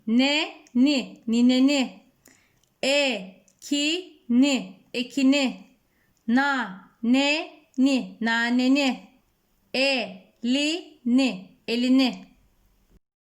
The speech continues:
Evet, artık okuma çubuklarındaki cümlelerimizi okuyalım. Birinci cümlemiz, anne,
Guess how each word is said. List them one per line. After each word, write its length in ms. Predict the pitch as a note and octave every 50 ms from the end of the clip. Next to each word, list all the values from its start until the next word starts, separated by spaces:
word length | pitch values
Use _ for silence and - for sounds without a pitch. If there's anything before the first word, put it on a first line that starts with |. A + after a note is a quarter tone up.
| _ _ _ _ _ _ _ _
Evet, 560 | C4 C#4+ C#4+ C#4 C#4 C4+ C4 C4 C4 B3+ B3+ -
artık 500 | - C4+ C#4+ D4+ D4+ D4+ - E4 E4+ F4
okuma 380 | - - C4 - C#4 C#4 C#4+ C#4
çubuklarındaki 800 | - C#4+ A#3 A#3+ B3 - B3+ A#3+ A3+ A3+ G#3+ A#3+ A#3+ F#4+ F4
cümlelerimizi 720 | C#4+ C4 B3+ C4 B3+ A#3+ A#3 A3+ A3 A3 A3 G#3+ F#3+ G#3
okuyalım. 560 | G3+ F#3+ F#3+ - F#3+ F#3 F3+ F3 F#3 A3 C#4+ - - _ _ _ _ _ _ _ _ _ _ _ _ _ _ _ _ _ - _ _
Birinci 380 | B3+ C4 C4+ C4 C4 B3 B3+ G#3+
cümlemiz, 760 | - A3+ A3 G#3 G3+ G3+ G3+ G#3 A3+ C4 E4+ G#4+ - - - _ _ _ _ _ _ _ _ -
anne, 1080 | A#3 A#3 A#3 A#3 B3 C#4 E4+ F#4+ G4 G4 F#4 D#4+ D4+ D4 C#4 B3+ G#3 F#3 F#3 - _